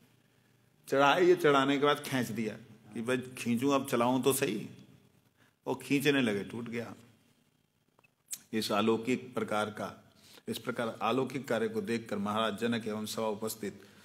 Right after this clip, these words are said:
सभी वीर हैरान हो गए। ये संदेश पाकर दशरथ महाराज जी पुरोहित इत्यादि के साथ विदेह नगर में आ गए।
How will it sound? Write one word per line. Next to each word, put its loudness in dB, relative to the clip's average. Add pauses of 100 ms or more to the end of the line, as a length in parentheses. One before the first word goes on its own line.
(160)
सभी 8
वीर 4
हैरान 2
हो -2
गए। -6 (580)
ये 8
संदेश 4
पाकर 2
दशरथ -2
महाराज -2
जी -2 (720)
पुरोहित 6
इत्यादि 0
के -4
साथ -2
विदेह 2
नगर -2 (320)
में -6 (320)
आ -6
गए। -14